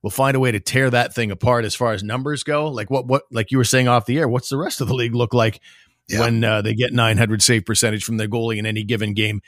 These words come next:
Speaker 1: or, or not? But that still looks pretty glaring. And, and again, another indictment of the goaltending.
Speaker 2: Yeah. And it, but if you stop and think about it,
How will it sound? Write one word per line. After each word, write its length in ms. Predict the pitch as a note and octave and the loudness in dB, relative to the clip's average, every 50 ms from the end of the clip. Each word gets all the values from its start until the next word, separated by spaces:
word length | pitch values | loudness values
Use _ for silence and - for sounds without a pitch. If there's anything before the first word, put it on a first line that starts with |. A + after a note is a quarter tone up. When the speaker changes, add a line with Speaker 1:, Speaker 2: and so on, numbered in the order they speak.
| _ _ _ _ - | _ _ _ _ -10
Speaker 1:
or, 120 | G#2+ G#2+ - | -10 -6 -2
or 160 | B2+ B2+ A#2+ | 0 0 2
not? 360 | A#2 A#2 G#2+ G2+ - - - - _ _ _ _ _ | 2 2 2 2 0 0 -2 -6 _ _ _ _ _
But 240 | - A2 G#2 G#2 - _ _ - | 0 0 0 0 -2 _ _ -4
that 140 | A#2 A2+ | -2 0
still 240 | - - - C3+ B2 | 0 2 2 2 2
looks 160 | A2+ G#2 - | 0 0 -4
pretty 220 | - - A#2+ G#2 G#2 | -4 -4 -4 -4 -4
glaring. 420 | G#2 A2 G#2+ G#2 G#2 G2+ G2 F#2+ | -6 -6 -4 -4 -4 -6 -8 -10
And, 80 | G2 G#2 | -12 -12
and 220 | G2+ G2+ G#2 G2+ | -12 -12 -12 -12
again, 280 | G2+ G2 A#2+ A2 G#2 G2 | -10 -6 -6 -6 -6 -6
another 300 | G2 A2 A2+ G#2 G#2 G#2 | -6 -6 -6 -6 -6 -6
indictment 460 | G2 F#2+ A2 G#2 G#2 G#2 F#2+ F#2+ F#2+ | -8 -6 -6 -6 -6 -6 -8 -10 -14
of 60 | F#2 | -14
the 80 | F#2 F#2 | -14 -14
goaltending. 480 | - F2+ F2+ - - F#2 E2 E2 E2 _ _ _ _ _ _ _ _ _ _ _ _ - - - | -14 -14 -14 -14 -16 -16 -18 -20 -20 _ _ _ _ _ _ _ _ _ _ _ _ -20 -8 -2
Speaker 2:
Yeah. 160 | F#3+ F3+ D3+ | 0 0 2
And 100 | E3 E3 | 2 0
it, 120 | E3 C3 - - - - | -2 -4 -8 -14 -16 -10
but 200 | E3 E3 E3 F3 | -6 -4 -2 -2
if 60 | E3+ | -2
you 60 | E3+ | 0
stop 320 | D3+ - - F#3+ F3 F#3 - | 0 0 2 0 0 -2 -2
and 80 | F3 | -2
think 220 | - - E3+ F3+ - | -2 0 0 0 0
about 300 | F3+ C#3+ A#2 F2+ F#2 G2+ | 0 0 0 -2 0 -2
it, 160 | C3 - _ | -4 -6 _